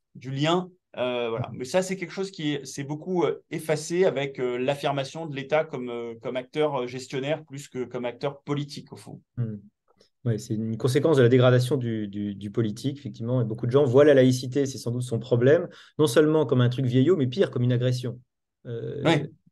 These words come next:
Speaker 2: ce qui est évidemment le contraire de ce qu'elle est, euh, évidemment cens-, censée être. Alors,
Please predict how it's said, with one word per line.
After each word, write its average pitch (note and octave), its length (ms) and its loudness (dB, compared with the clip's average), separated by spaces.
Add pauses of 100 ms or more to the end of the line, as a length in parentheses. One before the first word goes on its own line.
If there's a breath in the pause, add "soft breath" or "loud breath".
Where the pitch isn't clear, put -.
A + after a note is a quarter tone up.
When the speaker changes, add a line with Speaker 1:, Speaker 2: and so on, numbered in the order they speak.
(280)
Speaker 2:
ce - 120 -20
qui A#2+ 160 -2
est - 20 -2
évidemment A#2 260 4
le C3+ 80 4
contraire C#3 360 2
de C#3 100 4
ce B2+ 60 -4
qu'elle B2 220 4
est, B2+ 100 6
euh, A2+ 280 4
évidemment A#2 280 -4
cens-, B2 220 -8
censée C3+ 200 -4
être. G3 120 -2
Alors, D3+ 260 4